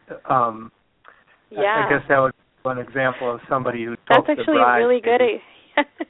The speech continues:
Speaker 2: <laughs> that's a really good example. I wish I had thought of that. Um, you're right.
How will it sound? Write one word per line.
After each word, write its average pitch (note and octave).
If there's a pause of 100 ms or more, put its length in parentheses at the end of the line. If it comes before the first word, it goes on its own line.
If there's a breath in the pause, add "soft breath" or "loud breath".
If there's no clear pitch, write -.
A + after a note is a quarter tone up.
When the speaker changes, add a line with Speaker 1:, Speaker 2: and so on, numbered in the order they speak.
(140)
Speaker 2:
<laughs> -
that's F#4
a D#4
really C4+
good A#3+
example. G3+
I F#3+
wish G3+
I A3+
had G#3
thought G3+
of F#3+
that. F3+
Um, F#3+
you're G3+
right. G3